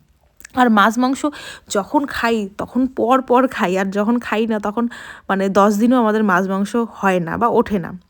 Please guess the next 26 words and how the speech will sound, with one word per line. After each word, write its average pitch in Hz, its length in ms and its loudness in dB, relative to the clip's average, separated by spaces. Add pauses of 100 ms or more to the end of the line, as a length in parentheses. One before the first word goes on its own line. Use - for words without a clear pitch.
এরকম 226 340 -2
একটা 214 160 -4
ব্যাপার। 196 340 0
আর 226 160 4
আম-, 208 380 2
আমারও 233 400 2
ওরকম 220 300 0
নেই 208 220 -2
যে 214 160 -4 (400)
আমার 202 220 0
মাছ 190 300 -2
লাগবে, 190 260 -4
মাংস 190 280 -6
লাগবে, 180 260 -6
বা 247 180 2
আমার 233 160 2
শাশুড়ি 214 380 -4
মারও 214 220 -2
ওরকম 208 260 -4
নেই, 269 140 -6
বা 277 160 -4
শ্বশুর 214 280 -4
মশাইয়েরও 208 460 -4
ওরকম 185 320 -6
নেই। 165 220 -8 (180)
হুম, 226 240 -4